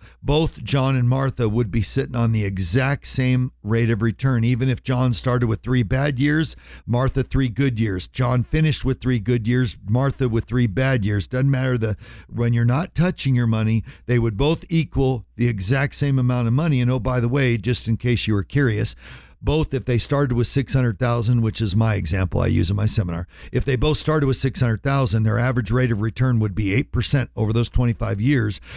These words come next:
They would have turned their six hundred into about four point two five million dollars. Okay, not a bad rate of return over twenty-five years. However, the wrinkle is we throw in, uh-oh, they need to pull income.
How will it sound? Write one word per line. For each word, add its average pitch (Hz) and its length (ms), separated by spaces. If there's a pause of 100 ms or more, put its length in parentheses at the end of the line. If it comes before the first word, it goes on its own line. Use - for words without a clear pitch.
(160)
They 127 120
would 123 140
have 117 160
turned 127 240
their 113 140
six - 320
hundred 117 280
into 160 440
about 92 440
four 170 600 (180)
point 143 640 (320)
two 135 540
five 120 580
million 110 540
dollars. 92 480
Okay, 151 340 (240)
not 107 160
a 120 60
bad 117 260
rate 104 240
of 117 60
return 104 420
over 101 160
twenty-five 110 480
years. 175 220 (260)
However, 117 640 (260)
the 123 100
wrinkle 127 480
is 104 140
we 113 80
throw 131 380
in, 143 320
uh-oh, 131 580
they 139 160
need 143 220
to 123 80
pull 127 280
income. 113 640